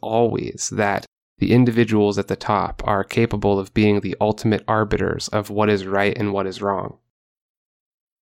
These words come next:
Anyone who claims to have the ability to construct a utopia is placing themselves on the throne of God. As Christians,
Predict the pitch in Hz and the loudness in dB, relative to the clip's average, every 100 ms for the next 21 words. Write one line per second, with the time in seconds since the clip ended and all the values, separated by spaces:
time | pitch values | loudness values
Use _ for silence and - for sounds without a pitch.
0 | _ _ - 139 143 147 127 107 - 107 | _ _ 4 6 6 6 4 2 2 4
1 | 104 98 - 104 101 104 98 104 101 98 | 4 0 -4 -2 0 0 2 4 4 2
2 | 95 - 101 - 104 - 107 104 107 95 | -4 -2 -2 0 -2 0 -2 -2 -4 -6
3 | 92 101 98 85 98 - _ _ - 110 | -2 0 0 -2 -6 -10 _ _ -4 -4
4 | - 120 127 107 104 95 - 104 98 92 | 0 2 4 4 2 0 0 0 0 -4
5 | - 107 104 98 - 101 98 92 - 92 | -2 2 2 0 0 0 0 -4 -2 -2
6 | 92 - - _ _ _ _ _ _ _ | -2 -8 -20 _ _ _ _ _ _ _
7 | _ _ _ _ _ _ _ _ _ _ | _ _ _ _ _ _ _ _ _ _
8 | _ _ _ - 127 - 123 - - - | _ _ _ 0 0 2 -2 0 -8 -6
9 | - | -10